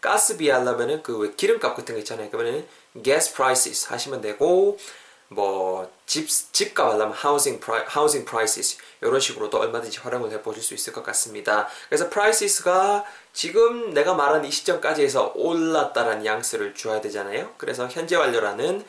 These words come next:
시제를 활용했었습니다. present perfect이었죠. 그래서 prices have gone up. 원래 go up, something goes up. 특히 뭐 어떤 가격대가 goes up 하게 되면은 뭐 the price increases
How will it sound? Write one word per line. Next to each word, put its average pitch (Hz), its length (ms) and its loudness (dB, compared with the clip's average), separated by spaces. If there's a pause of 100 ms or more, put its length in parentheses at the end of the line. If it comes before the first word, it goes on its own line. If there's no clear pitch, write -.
(180)
시제를 135 520 -2 (120)
활용했었습니다. - 920 -6
present 143 320 0
perfect이었죠. 131 640 0 (260)
그래서 135 340 2
prices 180 640 2 (300)
have 127 340 2 (220)
gone 156 460 4 (100)
up. 113 240 0 (280)
원래 156 340 4
go 180 440 6
up, - 280 0 (160)
something 165 420 -2
goes 131 380 4
up. 117 260 2 (200)
특히 170 240 -2
뭐 147 240 4
어떤 135 220 2
가격대가 160 580 0
goes 131 360 4
up 135 160 0
하게 120 120 -2
되면은 123 440 2 (220)
뭐 110 180 0
the 110 140 0
price 139 380 2
increases 123 840 0